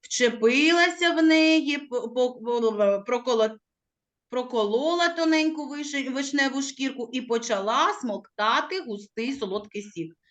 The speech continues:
Не встигла добре й напитися, як дзінь, друга оса прилетіла, і друга о-, і друга оса припала до вишеньки. Потім десь узялася третя,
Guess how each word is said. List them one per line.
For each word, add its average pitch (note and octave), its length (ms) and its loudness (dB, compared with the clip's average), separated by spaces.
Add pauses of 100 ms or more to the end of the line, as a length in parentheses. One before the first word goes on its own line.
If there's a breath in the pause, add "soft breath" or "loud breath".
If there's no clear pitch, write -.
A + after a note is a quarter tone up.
(300 soft breath)
Не D4 160 4
встигла F#4+ 440 2
добре E4+ 400 2
й E4 40 4
напитися, D#4+ 600 2
як B3 460 2 (100)
дзінь, G#4+ 280 0 (360)
друга E4 720 6
оса D#4 300 0
прилетіла, C#4+ 880 -6 (240 loud breath)
і C4 120 0
друга C#4+ 720 2
о-, C#4 400 0 (1600)
і A#3+ 120 -6
друга C#4+ 480 0
оса A#3 500 0 (400 loud breath)
припала D4+ 560 2
до D4+ 160 -2
вишеньки. G#3 720 -8
Потім E4 420 4
десь F#4+ 280 0
узялася E4 500 2
третя, C4+ 540 -2